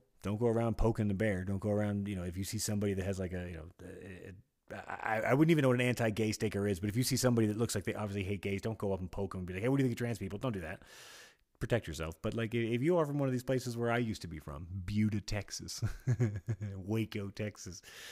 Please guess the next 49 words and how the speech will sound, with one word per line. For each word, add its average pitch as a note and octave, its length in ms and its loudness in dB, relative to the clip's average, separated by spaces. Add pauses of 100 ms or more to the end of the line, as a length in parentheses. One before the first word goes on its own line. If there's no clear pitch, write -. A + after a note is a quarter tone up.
(320)
I, A2 120 -2 (140)
I B2 120 0
would, C3 400 -2
I A#2+ 60 0
would B2+ 140 2
ask C3+ 260 0
you D3 80 4
to, B2+ 100 2
to, B2 180 -6
to B2 200 -2
not D3+ 220 2
question D3+ 400 6
people C3 220 2
directly, B2 340 4
but A#2 180 0
start, D#3+ 300 -2
start E3+ 220 -4
keeping F3+ 200 -2
an E3+ 80 0
open D#3+ 140 2
mind D3+ 240 0
looking C#3 180 -2
around. B2 240 -2 (680)
See C#3+ 140 2
what B2+ 80 0
you B2+ 60 0
notice, A2 240 2
because G#2 220 -2
maybe D3 300 6
the C3 100 4
younger B2 340 2
generation, G#2+ 520 -2
maybe A2+ 240 0
it's, A2+ 160 -4
maybe A2+ 220 -2
it's A2+ 100 -4
a A2+ 40 -4
grassroots G2 540 -4
thing, - 260 -12 (400)
but G2+ 120 -2
it G2 60 -6
feels A2+ 280 0
like, A2 300 -2 (640)
feels A#2 180 2
like A2 120 -2
we're A2 80 -4
coming A2 220 -2
around, F2+ 280 -2
y'all. C2+ 180 -8